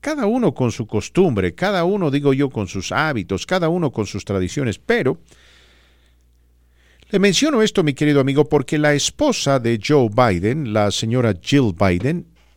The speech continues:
tiene un doctorado. Sí, ella tiene un doctorado, me parece, en filosofía, si no me equivoco, de una universidad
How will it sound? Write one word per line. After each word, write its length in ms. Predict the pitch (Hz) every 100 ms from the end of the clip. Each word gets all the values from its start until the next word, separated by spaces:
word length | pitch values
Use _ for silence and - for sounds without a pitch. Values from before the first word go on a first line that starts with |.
| _
tiene 320 | - 120 98 98
un 240 | 98 95
doctorado. 640 | 104 - 151 208 - 65 - _ _ _ _ _ _ _ _ _ _ _ _ -
Sí, 320 | 156 202 98 _ _ _ - - - _ _
ella 360 | 135 143 175 190
tiene 420 | - 139 151 147 -
un 280 | 156 160 -
doctorado, 880 | 123 107 117 - 120 135 147 156 143
me 220 | 117 113
parece, 840 | - 117 117 143 151 - 139 135 -
en 960 | - 160 175 180 180 180 180 175 175 - - - - -
filosofía, 800 | 147 151 143 170 156 165 92 - _ _ _ _ _ _ _ _ -
si 160 | - 104
no 80 | 113
me 80 | 110
equivoco, 460 | - 101 104 147
de 120 | 107 107
una 280 | 123 120
universidad 1080 | 110 107 92 95 85 92 104 113 113 104 101